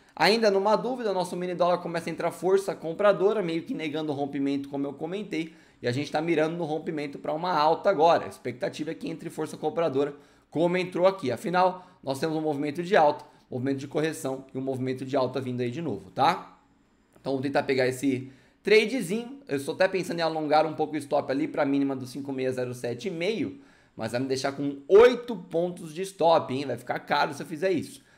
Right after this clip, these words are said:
Mas vamos ver o que que vai dar aqui, ó. Tá entrando força compradora, hein? Capaz que dê um spike de alta, hein? Esse mini dólar. Vamos torcer pra ele não me pegar no trade e voltar já me estopando e já voltar a cair, tá bom? Então a expectativa é essa.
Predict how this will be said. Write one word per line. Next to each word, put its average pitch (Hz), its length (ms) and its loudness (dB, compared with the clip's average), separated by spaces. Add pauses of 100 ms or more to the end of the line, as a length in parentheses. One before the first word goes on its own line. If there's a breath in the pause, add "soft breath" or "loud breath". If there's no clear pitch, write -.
(120)
Mas 110 100 -12
vamos 131 180 -2
ver 139 60 0
o 143 40 -2
que 143 120 -8
que - 120 -16
vai 147 200 2
dar 117 160 2
aqui, 113 220 -2
ó. 135 80 2
Tá 120 100 -6
entrando 139 320 -6
força 170 460 -6
compradora, 190 760 0
hein? - 140 -4 (280 loud breath)
Capaz 127 340 0
que - 80 -6
dê 147 100 0
um 170 100 -2
spike 156 480 2
de 170 140 0
alta, 151 340 2
hein? 147 260 -6 (280 loud breath)
Esse 131 240 -4
mini 160 240 0
dólar. 190 400 6 (220 loud breath)
Vamos 135 160 -4
torcer 185 320 2
pra 214 100 0
ele 190 120 0
não 190 80 0
me 190 120 0
pegar 170 380 4
no 180 100 0
trade 156 400 -4 (220 loud breath)
e 143 80 2
voltar 151 400 2
já 147 80 0
me 143 100 -4
estopando 139 460 -4
e 139 60 -4
já 139 80 -2
voltar 139 340 -2
a 131 40 -4
cair, 135 320 -4
tá 98 140 -12
bom? 120 140 -4
Então 143 140 -4
a - 20 -4
expectativa 185 580 -2
é 208 140 8
essa. - 220 0